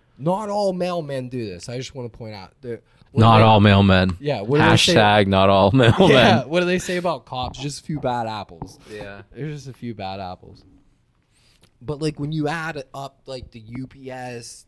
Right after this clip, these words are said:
Speaker 1: the Amazon, the FedEx, and it, w-,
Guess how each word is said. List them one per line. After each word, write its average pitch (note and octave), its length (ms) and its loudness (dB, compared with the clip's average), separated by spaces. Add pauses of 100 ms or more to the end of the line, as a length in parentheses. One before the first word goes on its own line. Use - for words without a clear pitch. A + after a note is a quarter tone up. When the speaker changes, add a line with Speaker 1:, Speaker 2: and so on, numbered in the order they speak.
Speaker 1:
the G#2+ 220 -20
Amazon, B2 1080 -20
the G#2 80 -20
FedEx, A#2 840 -16 (380)
and C#3+ 480 -12 (720)
it, A2 160 -20 (300)
w-, B2 160 -20